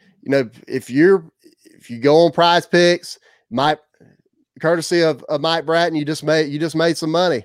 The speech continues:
with these picks. So if, if you like free money, <laughs> go ahead and, uh, go ahead and, and go ahead and sign up on prizepicks dot com. Use that code Crunch Time Plays. Get you a free match up to a hundred dollars and, and go ahead and place your,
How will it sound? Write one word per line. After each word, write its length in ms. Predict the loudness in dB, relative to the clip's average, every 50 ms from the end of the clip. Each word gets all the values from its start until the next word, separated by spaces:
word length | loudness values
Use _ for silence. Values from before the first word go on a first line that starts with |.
| _
with 100 | -14 -8
these 220 | -6 -6 -6 -6 -6
picks. 340 | -4 -2 -2 -2 -2 -4 -6
So 140 | -6 -6
if, 120 | -6 -6 -6
if 160 | -10 -10 -6
you 80 | -4 -2
like 260 | -2 -2 -2 -4 -6
free 180 | -4 -4 -2
money, 320 | -2 0 0 0 0 -2 -2 -4 -10 -16
<laughs> 160 | -20 -12 _
go 140 | 0 2 2
ahead 260 | 4 4 4 2 2
and, 100 | 2 0
uh, 160 | 0 0 0
go 200 | 0 0 -2 0
ahead 260 | 0 2 0 0 -2 -2
and, 100 | -6 -6
and 240 | -6 -6 -6 -6 -10 _ _ _ _ _ _ _
go 80 | -4 -2
ahead 240 | -2 0 -2 -2 -2
and 160 | -4 -6 -8
sign 320 | -4 -4 -2 -2 0 2
up 160 | 0 0 2 0
on 100 | -2 0
prizepicks 580 | 2 2 2 2 2 0 -2 -4 -4 -4 -2 -2
dot 220 | 0 0 0 0
com. 340 | 0 0 0 0 0 0 -2
Use 160 | -4 -4 -4
that 220 | -4 -4 -4 -4
code 220 | -4 -4 -4 -4 -6
Crunch 300 | -4 -4 -4 -4 -4 -4
Time 260 | -4 -2 -2 -2 -4
Plays. 400 | -2 0 0 2 2 0 -2 -2
Get 220 | -4 -6 -8 -4
you 140 | -2 -2 -2
a 40 | -2
free 240 | -2 -4 -4 -4 -2
match 320 | -2 -4 -4 -4 -4 -4
up 160 | -6 -6 -4
to 60 | -2 -2
a 80 | -2
hundred 240 | 0 0 -2 -2 0
dollars 460 | 0 0 2 2 2 0 0 -2 -4
and, 120 | -8 -12 -12 _ _ _ _ _
and 80 | -6 -2
go 160 | 0 0 2
ahead 200 | 2 2 0 0
and 100 | -2 -2
place 340 | -2 0 0 0 -2 -2 -2
your, 220 | -2 -2 -2 -2